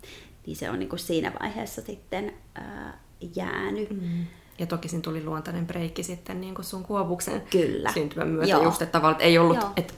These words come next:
Speaker 2: ensin oli se, et ei ollut tavallaan mahdollistakaan lähteä
Speaker 1: Näin on.
Speaker 2: niinku
Speaker 1: Joo.
Speaker 2: synnytyksiin,
Speaker 1: Joo, kyllä, just
Speaker 2: synnytyksiin
Speaker 1: näin.
Speaker 2: sit
Speaker 1: Joo.
Speaker 2: niinku mukaan.
Speaker 1: Eli tosiaan
Speaker 2: Mm.
Speaker 1: nyt on se tilanne, että Kuopus on nyt vuoden ja neljä kuukautta, niin, niin tota, ää,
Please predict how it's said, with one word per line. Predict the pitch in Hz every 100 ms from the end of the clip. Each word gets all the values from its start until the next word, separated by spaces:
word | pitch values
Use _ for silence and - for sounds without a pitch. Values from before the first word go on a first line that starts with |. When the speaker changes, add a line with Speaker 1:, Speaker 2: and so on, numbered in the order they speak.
| -
Speaker 2:
ensin | 170 175
oli | 170
se, | 170
et | 170 170
ei | 175
ollut | 175 175
tavallaan | 175 180 185
mahdollistakaan | 240 202 156 156 - - - -
lähteä | 196 175 185
Speaker 1:
Näin | 160
on. | -
Speaker 2:
niinku | - 202 202
Speaker 1:
Joo. | 208
Speaker 2:
synnytyksiin, | 165 - 123 - - -
Speaker 1:
Joo, | 180 190 - -
kyllä, | - 196 -
just | - -
Speaker 2:
synnytyksiin | - - - -
Speaker 1:
näin. | - 214
Speaker 2:
sit | 202 202
Speaker 1:
Joo. | 98
Speaker 2:
niinku | 196 196
mukaan. | 196 202 - 214 220
Speaker 1:
Eli | 175 175
tosiaan | 185 214 190 180
Speaker 2:
Mm. | 175
Speaker 1:
nyt | 180 - -
on | 165 160 175 - - -
se | -
tilanne, | 170 175 160 160 165
että | 175
Kuopus | - 175 175 190 -
on | -
nyt | - -
vuoden | 170 160 160 - -
ja | 202 208 - - -
neljä | 82 175
kuukautta, | 208 208 208 214 214 226 -
niin, | 233 233 226 - - - - - - - -
niin | 196 196
tota, | - 190 202 185 - - - - -
ää, | 185 190 185